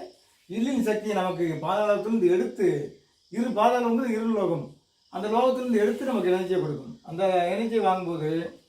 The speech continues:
பூமிக்கு அப்பாற்பட்ட சக்தி நமக்கு கிடைக்க, கிடைக்கும்.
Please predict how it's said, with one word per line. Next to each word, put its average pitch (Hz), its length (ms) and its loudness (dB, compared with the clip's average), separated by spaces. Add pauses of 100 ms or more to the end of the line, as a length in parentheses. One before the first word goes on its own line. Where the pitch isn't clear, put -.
(340)
பூமிக்கு 240 340 -2
அப்பாற்பட்ட 202 400 0
சக்தி 185 340 -6
நமக்கு 175 600 -8
கிடைக்க, 180 280 -4 (260)
கிடைக்கும். 160 380 -10